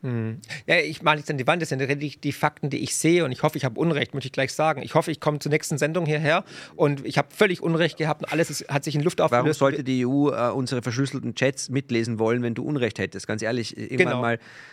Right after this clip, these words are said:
Speaker 2: hat's keinen Sinn, sich da was vorzumachen.
Speaker 1: Ja,
Speaker 2: Ja.
Speaker 1: warum gibt's Geheimverträge mit Pfizer et cetera? Also deswegen, ja, ich befürchte, ich hab Recht, aber, äh, mir geht's auch nicht darum, Recht zu behalten, sondern ich versuche einfach eine bessere Gesellschaft für die Zukunft aufzubauen, für uns und unsere Kinder und Kindeskinder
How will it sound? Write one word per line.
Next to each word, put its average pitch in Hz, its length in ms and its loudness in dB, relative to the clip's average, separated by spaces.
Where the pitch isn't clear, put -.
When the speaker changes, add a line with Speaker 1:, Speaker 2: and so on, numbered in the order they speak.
Speaker 2:
hat's - 220 2
keinen 123 220 0
Sinn, 143 200 0
sich 120 140 -6
da 117 140 0
was 110 100 -4
vorzumachen. 123 640 -4
Speaker 1:
Ja, 123 80 -4
Speaker 2:
Ja. 120 240 -2
Speaker 1:
warum 143 240 2
gibt's - 160 -6
Geheimverträge 139 580 -2
mit 135 160 -4
Pfizer 143 260 0
et 147 120 -4
cetera? 131 260 0
Also 127 140 -2
deswegen, 151 240 0
ja, 160 160 4
ich - 100 -8
befürchte, 160 400 -2
ich 139 140 -2
hab 139 160 -2
Recht, 156 260 2
aber, 135 380 2
äh, 127 80 -4
mir 139 140 -2
geht's 143 160 0
auch 165 40 2
nicht 147 80 -2
darum, 135 320 -2
Recht 123 280 -4
zu 160 120 0
behalten, 127 360 0
sondern 139 160 -2
ich 127 60 -8
versuche 147 320 -2
einfach 143 220 0
eine 143 100 0
bessere 131 360 -4
Gesellschaft 143 400 -4
für 143 80 -4
die 123 100 -4
Zukunft - 340 -6
aufzubauen, 135 520 -2
für 135 140 -4
uns 170 280 -2
und - 80 -10
unsere 135 240 -4
Kinder 156 300 -4
und 127 100 -6
Kindeskinder 120 640 -2